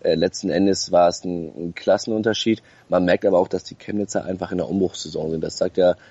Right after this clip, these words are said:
Nationaltorhüter Sepp Themel ja immer wieder, dass sie in der Umbruchssaison sind, dass sie einfach mehr trainieren müssen. Jetzt hatten sie wieder nicht den, äh,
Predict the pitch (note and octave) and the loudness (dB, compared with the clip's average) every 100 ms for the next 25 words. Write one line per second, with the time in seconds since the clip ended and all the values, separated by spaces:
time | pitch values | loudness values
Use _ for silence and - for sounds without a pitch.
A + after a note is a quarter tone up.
0 | - - F2+ - G2 G2 - F#2+ F#2+ F2 | -18 -4 -4 0 2 2 0 0 2 4
1 | F2+ - - G2+ G2 F#2+ F#2 G2 F#2+ E2+ | 0 -2 0 2 4 4 2 2 0 2
2 | F#2+ G2 F2+ - F#2 F2 G#2 G#2 G2+ F#2+ | 2 2 0 -4 -2 0 4 4 2 -2
3 | F#2+ F#2+ F#2 F2+ F#2 F2 F2+ F#2 F2+ - | 0 2 2 0 2 2 0 0 -2 -2
4 | F#2+ G2 G#2 G2+ - G2 G2 _ - _ | -2 2 4 2 0 -4 -4 _ -20 _
5 | _ _ - G2 G2+ F2 F2+ F2+ G2+ G2 | _ _ -4 -2 -2 -4 -6 0 4 4
6 | F#2 - F#2+ F#2 - - - - F#2+ F#2 | 0 0 -2 -2 -14 -20 -20 -2 4 6
7 | F#2 | 4